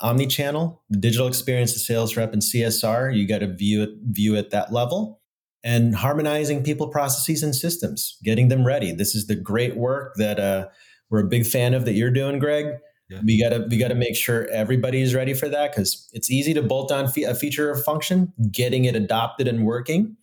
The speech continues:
Speaker 1: um, that's the other side of the coin.
Speaker 2: Yeah.
Speaker 1: And, and finally, from a readiness perspective, as, as Stratton was saying, there's a lot of change afoot, which is great.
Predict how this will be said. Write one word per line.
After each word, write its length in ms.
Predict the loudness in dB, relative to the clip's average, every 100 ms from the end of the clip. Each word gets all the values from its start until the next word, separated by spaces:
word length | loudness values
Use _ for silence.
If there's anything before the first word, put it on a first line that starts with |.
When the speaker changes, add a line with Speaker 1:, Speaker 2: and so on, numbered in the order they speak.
| _ _ _ _ -4
Speaker 1:
um, 420 | 0 2 2 0
that's 200 | 0 -2
the 120 | 0 0
other 300 | 0 -2 -2
side 240 | -2 -2
of 80 | -4
the 60 |
coin. 420 | -10 -12 -12 -14 -16 _ -20
Speaker 2:
Yeah. 60 | -20 -20 _ _
Speaker 1:
And, 300 | 0 0 2
and 200 | 2 2
finally, 340 | 4 0 2 0
from 180 | 2 2
a 60 |
readiness 420 | 2 0 0 0
perspective, 800 | -2 -4 -4 -4 -2 -2 -2 -4 -8
as, 240 | -2 0 0
as 240 | -4 -4
Stratton 300 | -2 0 0
was 140 | 0
saying, 180 | 2 2
there's 140 | 0 0
a 60 |
lot 340 | -2 0 0 -2
of 160 | -4
change 480 | -2 2 2 0 -2
afoot, 340 | -2 -4 -4 -8 _ _
which 220 | -10 -4
is 160 | -4 -4
great. 380 | -2 -2 -2